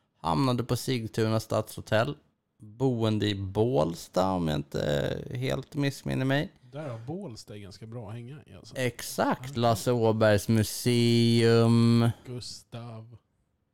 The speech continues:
Speaker 1: Brixelius, kanske, jag vet inte. Vi får se om han ens vill vara med i det här. Men, eh, han, eh, han har sagt att han vill gästspela hos oss.
Speaker 2: Ja.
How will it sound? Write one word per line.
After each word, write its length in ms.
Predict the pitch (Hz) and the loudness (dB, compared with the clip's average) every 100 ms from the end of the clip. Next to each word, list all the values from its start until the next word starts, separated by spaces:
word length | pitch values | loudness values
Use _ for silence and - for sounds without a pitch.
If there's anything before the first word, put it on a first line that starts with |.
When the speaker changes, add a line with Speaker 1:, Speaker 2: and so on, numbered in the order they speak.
| _ _ - | _ _ -20
Speaker 1:
Brixelius, 1300 | 123 123 - - 127 123 120 117 117 113 117 - - | -8 -8 -8 -8 -4 0 0 0 0 2 0 -2 -8
kanske, 680 | - 123 101 - 131 139 | -2 0 0 -2 -2 0
jag 80 | 104 | 0
vet 240 | 98 113 - | 0 0 -2
inte. 340 | 113 - 95 - _ _ _ | -4 -2 -4 -6 _ _ _
Vi 160 | - 196 | -6 -4
får 120 | 208 | -2
se 380 | 127 135 143 113 | -2 -2 0 2
om 240 | 98 98 98 | 2 2 2
han 240 | 101 98 | 2 0
ens 340 | 95 98 - | 0 -2 -6
vill 280 | 107 104 98 | -6 -4 -4
vara 140 | 98 104 | -4 -2
med 260 | 117 139 | -2 -2
i 40 | 110 | 0
det 80 | |
här. 220 | 101 92 98 | 0 -2 0
Men, 400 | 120 135 135 135 | 0 2 2 2
eh, 260 | 131 127 104 - _ | 2 0 -4 -12 _
han, 500 | - 135 143 147 143 | -8 -2 0 0 2
eh, 220 | 143 143 120 - | 2 2 0 -2
han 180 | 139 | 0
har 80 | 151 | 0
sagt 320 | 143 - - | 0 -4 -2
att 120 | 151 - | -4 0
han 200 | 135 123 | 0 2
vill 140 | 117 123 | 0 0
gästspela 600 | 143 - - - 208 208 | 0 -2 -8 -6 -4 0
hos 180 | 120 104 | 0 0
oss. 460 | 90 - - - - _ | -6 -6 -12 -16 -20 _
Speaker 2:
Ja. 180 | 131 151 | -14 -14